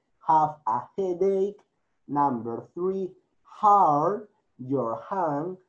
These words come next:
Number four, cut your finger, okay? Very simple and very easy vocabulary. Very simple and easy. Letter A, letter B,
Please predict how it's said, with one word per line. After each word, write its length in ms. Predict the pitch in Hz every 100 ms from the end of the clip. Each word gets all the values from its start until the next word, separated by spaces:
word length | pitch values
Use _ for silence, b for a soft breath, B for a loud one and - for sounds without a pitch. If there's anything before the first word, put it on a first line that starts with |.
| _ _ -
Number 680 | 147 147 156 160 190 196 -
four, 380 | 190 180 175 - _ _ _ _
cut 340 | 190 170 - - 139
your 340 | 127 120 107 104 -
finger, 520 | 123 92 90 90 113
okay? 240 | 143 240 247 - _ _ -
Very 640 | 139 196 220 180 143 139
simple 760 | 131 - 220 202 151 160 165 180 b b b -
and 320 | 127 117 120
very 560 | 151 151 151 143 143 139 -
easy 560 | 135 135 - - 131 120
vocabulary. 920 | 113 113 107 107 107 98 92 90 82 92 127
Very 320 | 139 131 131
simple 600 | 131 240 233 - 214 214 214 B B B -
and 260 | 117 110 -
easy. 440 | 120 92 - 90 90 -
Letter 380 | 110 120 170 -
A, 380 | 196 196 208 190 _ _ _ -
letter 380 | 107 117 156 180
B, 440 | 185 202 208 196